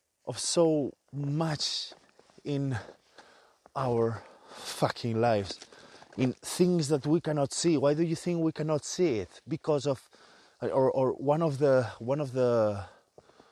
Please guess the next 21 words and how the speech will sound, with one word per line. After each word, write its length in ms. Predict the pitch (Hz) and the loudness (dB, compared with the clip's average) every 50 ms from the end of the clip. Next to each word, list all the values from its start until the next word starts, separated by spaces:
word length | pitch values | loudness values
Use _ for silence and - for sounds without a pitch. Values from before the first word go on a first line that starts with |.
| - _ _ _ _ - - - _ _ _ _ _ | -20 _ _ _ _ -20 -20 -20 _ _ _ _ _
sides, 720 | - - - 147 143 139 127 117 110 - - - - - - - - - - _ _ _ _ _ _ _ _ _ _ _ _ _ _ _ _ _ _ _ _ _ _ _ | -6 0 2 4 4 4 4 2 0 -2 -6 -10 -10 -10 -14 -18 -20 -20 -20 _ _ _ _ _ _ _ _ _ _ _ _ _ _ _ _ _ _ _ _ _ _ _
one 120 | - 151 | -6 -4
of 80 | 156 131 | -2 0
the 120 | 131 127 | 2 2
reasons 420 | 120 123 147 196 165 156 156 139 123 | 4 6 6 4 4 2 -2 -2 -4
of 160 | 127 113 110 | -4 -2 2
why 140 | 135 147 151 | 2 2 2
we 260 | 143 139 135 151 147 | 0 -2 -2 -2 -2
cannot 340 | - 143 135 131 127 123 - | -2 -2 -4 -4 -4 -6 -6
see 400 | - - - 170 185 190 185 165 | -8 -6 -2 0 0 2 0 0
things 720 | - - - 151 139 117 101 92 87 - - - - - _ _ _ _ _ _ _ _ _ _ - - _ _ _ _ - | -2 -2 -2 -2 0 0 -2 -4 -6 -8 -10 -12 -12 -14 _ _ _ _ _ _ _ _ _ _ -20 -20 _ _ _ _ -10
is 260 | - 107 92 90 87 | -8 -6 -6 -4 -2
this. 400 | 90 139 131 98 - - - - _ _ _ _ _ _ _ _ _ _ _ _ _ _ _ - - - - - - - _ _ _ - - - _ _ _ _ _ - - - | -2 -2 -2 -2 -4 -8 -12 -14 _ _ _ _ _ _ _ _ _ _ _ _ _ _ _ -20 -20 -20 -20 -20 -20 -20 _ _ _ -20 -20 -20 _ _ _ _ _ -20 -20 -16
So, 440 | - - - 131 131 131 131 123 101 - - - - - - _ _ _ _ - _ - - - - - - - - _ | -8 -2 2 4 4 4 4 0 -4 -8 -14 -20 -20 -20 -20 _ _ _ _ -20 _ -20 -20 -20 -20 -20 -20 -20 -10 _
is 180 | - 139 127 151 - | -4 -2 0 0 -2
an 160 | - 139 143 | 0 0 -2
effect 480 | 135 123 - - 165 156 - - - - | -2 -2 -2 -2 -2 -2 -2 -4 -10 -12
so 400 | - - - - - 156 151 143 | -10 -8 -2 2 4 4 6 4
in 240 | - - 147 139 139 | 2 -2 -4 -2 -2
our 220 | 135 135 123 123 | -2 -2 -2 -2
face 520 | 117 - - - 120 117 95 - - - | -4 -2 0 0 0 2 0 -2 -6 -8